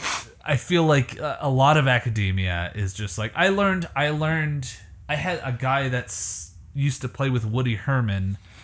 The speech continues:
sitting in a room with me and, you know,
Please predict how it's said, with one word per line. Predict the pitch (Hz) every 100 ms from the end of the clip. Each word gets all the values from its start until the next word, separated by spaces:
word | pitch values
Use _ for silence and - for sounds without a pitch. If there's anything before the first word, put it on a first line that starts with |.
| - - -
sitting | - 165 143 135
in | 113 117
a | 104
room | 110 147 143 123
with | 110 101
me | 113 131 127 95
and, | 113 107 - - - -
you | 123
know, | 107 95 95